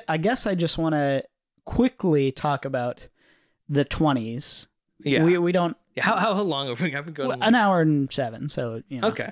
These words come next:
Speaker 2: okay.
Speaker 1: we've hit our quota.
Speaker 2: Okay.
Speaker 1: But <laughs>
Speaker 2: Yeah.
Speaker 1: um, but for me,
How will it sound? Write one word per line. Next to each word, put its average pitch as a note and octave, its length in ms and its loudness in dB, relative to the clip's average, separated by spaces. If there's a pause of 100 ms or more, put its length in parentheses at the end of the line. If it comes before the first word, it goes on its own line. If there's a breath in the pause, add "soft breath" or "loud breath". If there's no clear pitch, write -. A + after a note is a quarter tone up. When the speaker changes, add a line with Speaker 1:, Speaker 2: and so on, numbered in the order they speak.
(100)
Speaker 2:
okay. F#3 160 -6
Speaker 1:
we've A3+ 140 6
hit B3 140 4
our E3 120 4
quota. B2+ 560 -2 (140)
Speaker 2:
Okay. C#3 380 0 (160)
Speaker 1:
But - 380 -4
<laughs> - 120 -20
Speaker 2:
Yeah. - 180 -2 (180)
Speaker 1:
um, C#3+ 540 2 (460)
but F3 400 2 (300)
for F3+ 220 0
me, F3+ 560 4